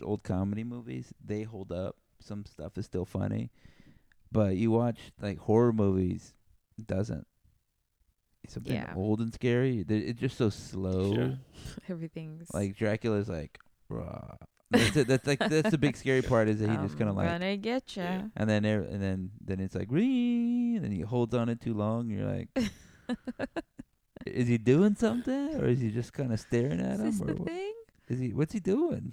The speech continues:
Speaker 3: Do you think
Speaker 1: And then, yeah.
Speaker 3: audiences really needed that long to, like,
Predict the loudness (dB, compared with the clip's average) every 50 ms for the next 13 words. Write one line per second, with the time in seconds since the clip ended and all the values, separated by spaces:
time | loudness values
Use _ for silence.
0 | -14 -16 _ -4 -4 -2 2 2 4 4 4 2 -4 -10 -20 -20 _ _ -12 -6
1 | -2 2 2 4 4 2 2 0 -4 -6 -10 -14 _ _ _ _ -4 -2 0 0
2 | 2 2 2 2 2 2 2 2 0 0 -2 -2 0 2 4 4 4 4 2 2
3 | 2 2 2 4 4 2 0 2 2 0 2 0 0 0 0 2 0 0 -2 -2
4 | -2 -2 -2 0 0 -2 -4 -6 -8 -14